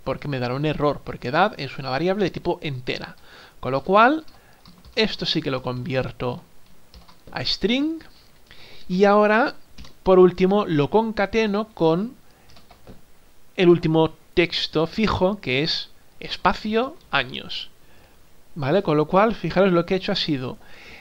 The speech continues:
dividir todo esto de aquí, este texto, entre las partes que son fijas y las partes que son variables. ¿Vale? Hola, me llamo espacio es fijo,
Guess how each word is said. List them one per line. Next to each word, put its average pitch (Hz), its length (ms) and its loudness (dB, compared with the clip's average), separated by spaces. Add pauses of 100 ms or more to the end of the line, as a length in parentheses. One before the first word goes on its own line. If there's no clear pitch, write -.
(140)
dividir 170 600 4 (300)
todo 240 300 4
esto 165 320 -2
de 120 80 -6
aquí, 160 380 -4
este 131 280 -8
texto, 208 580 -6 (480)
entre 170 280 -2
las 123 160 -6
partes - 300 -2
que 214 80 -8
son 196 200 -6
fijas 196 400 -4
y 143 40 -6
las 131 140 -8
partes 135 280 -6
que 131 100 -8
son 127 220 -6
variables. 64 760 -10 (1160)
¿Vale? 185 280 -4 (100)
Hola, 190 260 6
me 185 140 4
llamo 175 360 4
espacio 170 560 -2
es - 180 -6
fijo, 240 520 -2